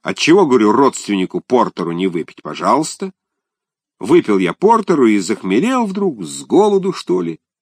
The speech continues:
Принялся чью-то котлету есть. Не будь, говорю, я родственником, не стал бы я эту котлетину есть. Ну, а родственнику от чего не съесть? Родственнику глаз да глаз нужен.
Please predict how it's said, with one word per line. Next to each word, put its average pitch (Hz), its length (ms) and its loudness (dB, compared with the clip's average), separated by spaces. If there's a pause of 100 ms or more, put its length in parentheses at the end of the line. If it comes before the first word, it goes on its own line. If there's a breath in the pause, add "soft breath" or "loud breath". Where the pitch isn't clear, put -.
(120)
Принялся 196 500 0
чью-то - 320 -2
котлету 104 500 -2
есть. - 400 -18 (760 loud breath)
Не 143 160 2
будь, 175 200 4
говорю, 175 240 6
я 180 120 6
родственником, 107 680 -2
не 117 120 2
стал 220 360 2
бы 151 120 2
я 127 140 4
эту 104 220 -2
котлетину 92 680 -4
есть. 78 340 -8
Ну, 208 100 4
а 254 100 6
родственнику 208 640 0
от 175 100 -2
чего 190 240 0
не 98 120 -2
съесть? 76 380 -10
Родственнику 180 640 -2
глаз 139 380 2
да 165 100 0
глаз 170 320 2
нужен. 80 300 -6